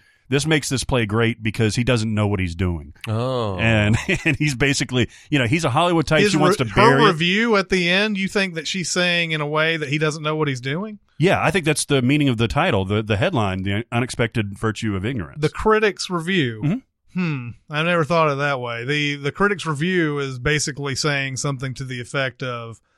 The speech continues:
Speaker 3: you know, uh, "Real blood was shed on the, on the stage last night, blah, blah, blah, blah, blah," and it goes on this ra-, this rave
Speaker 1: Mm-hmm.
Speaker 3: about it. I don't remember anything about, are you talking about,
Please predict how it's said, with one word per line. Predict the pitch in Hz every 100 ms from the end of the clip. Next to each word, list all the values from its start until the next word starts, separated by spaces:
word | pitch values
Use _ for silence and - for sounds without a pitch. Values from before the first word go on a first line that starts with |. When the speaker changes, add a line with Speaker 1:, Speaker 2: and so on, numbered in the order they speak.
| _ _ _ _
Speaker 3:
you | 143
know, | 131 120 117 113 _ _ _ _
uh, | 151 139
"Real | 127 185 240
blood | 214 214 185 156
was | 156 143
shed | - 165 143 139
on | 147 147
the, | 147 147 165
on | 156 147
the | 143
stage | - 156 143 135 151
last | 139 123 143
night, | 135 147 151
blah, | 160 160
blah, | 160 151
blah, | 147 143
blah, | 135
blah," | 139 180 170 147
and | 139
it | 139 139
goes | 156 160
on | 151 147
this | 127
ra-, | 127 143 190 196 156 139
this | 139 123
rave | 123 147 214 135 117 120 -
Speaker 1:
Mm-hmm. | 139 127 139 _ 143
Speaker 3:
about | 135 131 120
it. | 120 123 _ _ _ _ -
I | 151
don't | 165
remember | 151 160 160 147
anything | 135 135 135
about, | 127 131 127 131 143
are | 151
you | 165
talking | 170 185 160
about, | 151 139 127